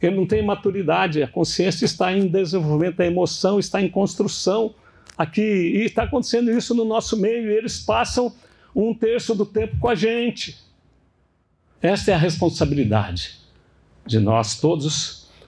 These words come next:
como educadores. E a gente quer se aprofundar. Eu quero me aprofundar na nossa organização, nesse sentido desta reconstrução efetiva de cada um.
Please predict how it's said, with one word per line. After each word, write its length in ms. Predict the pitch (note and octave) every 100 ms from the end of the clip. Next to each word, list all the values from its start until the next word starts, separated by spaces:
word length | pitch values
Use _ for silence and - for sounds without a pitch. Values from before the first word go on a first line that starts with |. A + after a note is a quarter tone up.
| _
como 320 | - C3+ C3+ C3+
educadores. 1120 | D#3+ C#3+ C3 B2 G2+ F2+ F#2+ - - - - - - - _ _ _ _ _ _ _ _ _ _ -
E 120 | B2
a 40 |
gente 240 | G#2 C3+ C3
quer 120 | B2+
se 120 | -
aprofundar. 920 | C3 - B2+ - A#2 G2+ F#2+ D#2+ E2 - -
Eu 160 | A2+ -
quero 460 | - B2 C3 A#2 - _ _ _ _ _ _ _ -
me 140 | A#2
aprofundar 880 | C3 - E3 G3+ - F3+ G#2+ F2+ E2+
na 160 | G#2+ G2
nossa 320 | B2+ C#3+ F3
organização, 840 | E3+ F3+ F3+ G3 F#3+ C#3 A2 F2 - - _ _ -
nesse 180 | A#2+ A2
sentido 640 | - G#2 - E3 E3+ D#3
desta 340 | A2 B2 - A2+
reconstrução 1120 | F2 G2 A#3+ B3 G3+ F#3 F#3 - C3+ B2+ C3 - - - _
efetiva 760 | C3+ C3+ D3 - B2+ A#2+ A2 A#2 _ _
de 220 | - C#3 -
cada 280 | C#4+ C4 G#3
um. 280 | A#2+ -